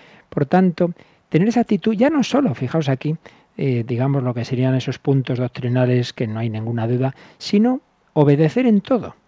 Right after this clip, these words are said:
Pues yo qué sé, eh, la Iglesia dice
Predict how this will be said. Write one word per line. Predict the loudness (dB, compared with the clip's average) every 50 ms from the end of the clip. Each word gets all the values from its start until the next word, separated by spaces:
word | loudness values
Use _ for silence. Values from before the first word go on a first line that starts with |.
| _ _ _ _ _ _ _
Pues | -8 -6
yo | -4 -2
qué | -2 -4
sé, | -4 -4 -10 -14 -16 _ -20 -20 -20 -20 _ _ -10
eh, | -8 -6 -6 -6 -8
la | -6 -6
Iglesia | -2 0 0 0 2 2 2 4
dice | 4 2 0 0 0 2 2 2 2